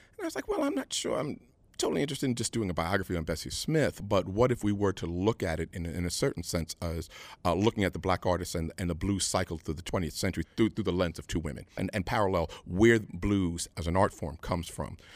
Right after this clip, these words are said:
And I think particularly it also continued the idea of, at that point, LeRoy Jones or, or Imam Baraka, blues people,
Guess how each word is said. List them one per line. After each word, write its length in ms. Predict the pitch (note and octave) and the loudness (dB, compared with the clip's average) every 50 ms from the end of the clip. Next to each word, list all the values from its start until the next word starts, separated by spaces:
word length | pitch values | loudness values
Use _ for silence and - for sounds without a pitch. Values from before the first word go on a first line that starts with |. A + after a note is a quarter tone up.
| - - - | -14 -2 0
And 80 | G#2+ | 0
I 60 | G#2+ | 2
think 200 | - - A2 - | 2 0 -2 -2
particularly 300 | - - C3 G#2+ G2 F#2 | -2 -4 -4 0 2 2
it 80 | F2 E2+ | 4 4
also 300 | E2+ E2 - F2 D#2+ D2+ - - | 4 4 2 0 -2 -2 -6 -6
continued 520 | - F#2 E2+ - - G#2 G2 F2+ E2+ D#2 | -6 -6 -4 -2 -2 0 0 0 0 0
the 120 | E2+ D#2+ D#2+ | 0 0 0
idea 360 | D#2+ D#2 D#2+ E2+ D2+ D#2 - - | 0 0 0 0 -2 -2 -2 -2
of, 260 | F#2 E2+ D#2 D2+ E2 - - | -2 -2 -2 -2 -6 -10 -10
at 100 | - F2 | -10 -4
that 160 | - D#2+ D#2 - | -4 -4 -2 -2
point, 160 | F2 D#2+ - | -4 -4 -2
LeRoy 300 | E2 D#2 E2 D#2+ D#2 D2 | -2 -2 0 0 0 0
Jones 320 | - F2 D#2+ D#2 D#2 - | -2 -2 -2 -2 -4 -4
or, 140 | E2+ F2+ E2+ | -6 -6 -6
or 300 | - - F2 D#2+ D#2+ - - | -6 -6 -6 -6 -6 -6 -4
Imam 320 | F2 E2+ E2 E2 E2 F2 E2+ | -4 -2 -2 -2 -2 -4 -2
Baraka, 420 | F#2+ G2 G2+ G#2 G2 - E2+ E2+ - - - - - - | 0 0 2 0 0 -2 -4 -8 -8 -12 -18 -16 -12 -4
blues 300 | F2 G#2+ B2 A#2 G2+ - | 0 2 4 4 2 2
people, 320 | - E2+ C#2+ - B1 - | 0 -2 -2 -4 -8 -10